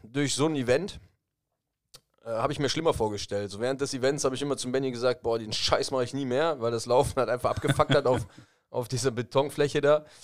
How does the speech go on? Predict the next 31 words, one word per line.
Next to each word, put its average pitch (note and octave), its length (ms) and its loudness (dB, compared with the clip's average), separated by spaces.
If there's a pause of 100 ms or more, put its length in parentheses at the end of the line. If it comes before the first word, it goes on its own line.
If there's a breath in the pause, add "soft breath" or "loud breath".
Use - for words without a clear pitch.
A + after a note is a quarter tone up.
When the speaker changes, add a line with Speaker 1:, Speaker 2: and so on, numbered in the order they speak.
(200 loud breath)
Speaker 1:
Aber C3+ 280 4
wenn C#3 80 4
man C#3+ 120 6
da C3 100 8
nachher C#3 260 4
durch E3 260 4
ist, D#3 180 2
dann C3 100 0
denkt C3+ 140 2
man C3 80 4
so, B2 140 4
boah, B2+ 380 6 (180)
ey, A#2 140 -2
eigentlich B2+ 240 -2
hätten D3 160 4
wir C3+ 60 6
auch A#2+ 120 2
zehn D3+ 180 0
Minuten C#3 240 0
schneller D3 300 2
sein A2 200 -2
können, B2+ 200 0
wenn A#2+ 80 0
wir A#2+ 100 0
ein A#2 60 -2
bisschen B2 240 0
Gas B2+ 220 6
gegeben B2+ 260 0
hätten. C3 300 2 (440 loud breath)
Ähm, A#2+ 440 2
deswegen B2+ 580 2